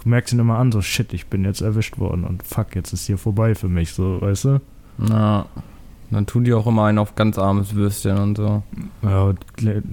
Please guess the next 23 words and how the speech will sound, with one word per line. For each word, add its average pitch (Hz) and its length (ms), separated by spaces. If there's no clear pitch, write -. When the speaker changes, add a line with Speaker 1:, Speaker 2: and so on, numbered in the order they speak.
Speaker 1:
lassen 107 260
sich 101 100
die 104 120
krassesten 110 500
Lügen 110 320
immer 101 300
einfallen. 104 400
Das 107 180
ist 101 100
immer 104 180
das 98 220
Geilste, 101 500
wenn 98 120
du 101 60
immer 104 180
richtig 98 260
merkst, 104 340
wie 101 80
sie 98 140
anfangen, 98 340
panisch 104 400
zu - 160
lügen. 95 340